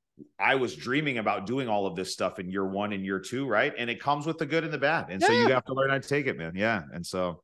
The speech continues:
Speaker 1: uh,
Speaker 2: I, I, I'm curious. I, I hadn't prepared to ask you this, but I'm gonna ask you anyway. If you
Speaker 1: Yeah.
Speaker 2: add up all your losses, are you north of six figures?
Speaker 1: Yeah. Yeah. Yeah. I mean, not
Speaker 2: Yeah.
Speaker 1: like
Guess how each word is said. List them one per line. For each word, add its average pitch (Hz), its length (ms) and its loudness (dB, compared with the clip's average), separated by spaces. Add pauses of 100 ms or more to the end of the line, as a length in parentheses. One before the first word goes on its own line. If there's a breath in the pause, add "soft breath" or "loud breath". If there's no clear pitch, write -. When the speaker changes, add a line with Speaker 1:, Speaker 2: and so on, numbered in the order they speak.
Speaker 1:
uh, 90 420 2
Speaker 2:
I, 233 120 6
I, 269 120 4
I'm 254 180 6
curious. 233 340 4
I, 196 200 6
I 175 100 6
hadn't 185 200 6
prepared 170 380 2
to 160 40 0
ask 143 220 2
you 151 80 0
this, 135 160 -2
but 139 120 -2
I'm 135 60 0
gonna 135 120 0
ask 135 180 0
you 131 80 -4
anyway. 127 240 0
If 110 100 -2
you 226 120 6
Speaker 1:
Yeah. 254 100 0
Speaker 2:
add 202 220 8
up 185 180 4
all 180 240 6
your 175 180 4
losses, 143 680 0 (1500)
are 160 100 6
you 160 720 8 (140)
north 165 320 2
of 185 100 0
six - 260 -4
figures? 226 460 0 (200)
Speaker 1:
Yeah. 131 280 4 (240)
Yeah. 107 220 -2
Yeah. 85 160 -6 (640)
I 110 40 -14
mean, 117 200 -4
not 135 220 2
Speaker 2:
Yeah. 120 80 4
Speaker 1:
like 110 200 0